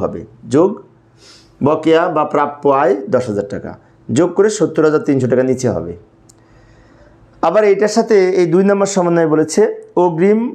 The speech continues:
প্রাপ্ত আয়ের বিপরীতে অর্ধাংশ কাজ সম্পন্ন করে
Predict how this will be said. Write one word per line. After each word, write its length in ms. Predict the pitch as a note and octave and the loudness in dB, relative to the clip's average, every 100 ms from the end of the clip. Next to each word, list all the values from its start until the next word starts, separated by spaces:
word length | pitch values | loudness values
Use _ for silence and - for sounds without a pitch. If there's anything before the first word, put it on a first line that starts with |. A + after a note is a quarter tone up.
| - | -4
প্রাপ্ত 380 | E3 E3+ - - F3+ F#3+ - D#3 | 0 0 -2 0 0 0 -2 0
আয়ের 220 | D#3+ E3 C#3+ | 2 0 0
বিপরীতে 460 | D#3+ D#3 D3+ C#3 D#3+ D#3+ D#3 D#3+ | -2 2 0 2 0 0 0 0
অর্ধাংশ 400 | D3 E3 E3+ F3+ F#3 | 0 -2 0 -2 0
কাজ 160 | D3+ D3+ - | 0 0 -2
সম্পন্ন 300 | D3+ C#3 C#3 B2+ | -2 0 0 2
করে 120 | B2 | 2